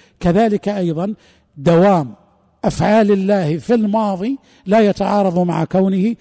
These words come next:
هو الأول الذي ليس قبله شيء. ولا يتعارض مع حقيقة أن كل ما سوى الله فهو حادث كائن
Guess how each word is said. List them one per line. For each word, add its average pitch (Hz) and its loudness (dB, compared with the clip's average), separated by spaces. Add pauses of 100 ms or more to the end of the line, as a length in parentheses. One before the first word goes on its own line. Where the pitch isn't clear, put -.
(200)
هو 180 4
الأول 185 2
الذي 160 0
ليس 160 -2
قبله 143 -6 (280)
شيء. - -20 (680)
ولا 196 4
يتعارض 185 0
مع 175 0
حقيقة 196 -2 (380)
أن 165 2
كل 190 0
ما 170 0
سوى 165 0
الله 165 0 (240)
فهو 160 2
حادث 196 -2 (340)
كائن 220 2